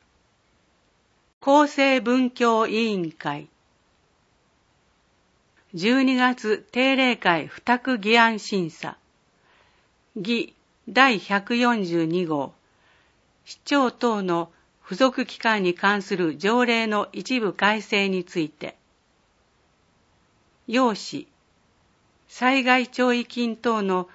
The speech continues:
適正な支給に資するため、地方自治法第百三十八条の四、第三項に規定する付属機関として、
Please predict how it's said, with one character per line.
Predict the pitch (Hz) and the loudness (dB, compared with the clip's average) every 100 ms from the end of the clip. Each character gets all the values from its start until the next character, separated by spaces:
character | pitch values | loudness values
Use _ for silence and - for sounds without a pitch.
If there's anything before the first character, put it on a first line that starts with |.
| - - | -20 -8
適 | 214 208 | -8 -8
正 | - 269 262 | -4 0 2
な | 247 | 2
支 | 240 - | 0 -6
給 | - 240 233 | -6 -4 -2
に | 226 | -4
資 | 220 | -8
す | - 247 | -10 -6
る | 220 | -4
た | 208 175 | -4 -4
め、 | 165 156 - _ - - _ | -4 -6 -10 _ -20 -20 _
地 | - 214 | -8 -6
方 | 202 254 247 | 0 2 2
自 | 202 | -2
治 | 202 247 | -6 -4
法 | 214 202 160 - | -2 -2 -2 -4
第 | 185 233 240 | 0 2 2
百 | 185 196 - | -2 -4 -6
三 | 202 240 226 190 | -2 0 0 0
十 | 180 185 | -2 -2
八 | 185 185 202 | -6 -8 -6
条 | 190 170 | -2 -2
の | 160 156 | -2 -2
四、 | 165 170 120 _ _ - | -2 -2 -4 _ _ -6
第 | 214 247 214 | 2 2 2
三 | - 226 196 | 2 2 2
項 | 190 175 | 0 0
に | 175 165 | 2 -2
規 | - | -8
定 | - 208 208 | -6 -4 -4
す | - 185 | -6 -6
る | 185 180 - _ | -6 -6 -20 _
付 | 214 | -2
属 | 233 247 254 | 2 2 0
機 | - - | -6 -2
関 | 208 175 | -2 -2
と | 160 | -6
し | 160 | -10
て、 | - 156 151 | -10 -10 -10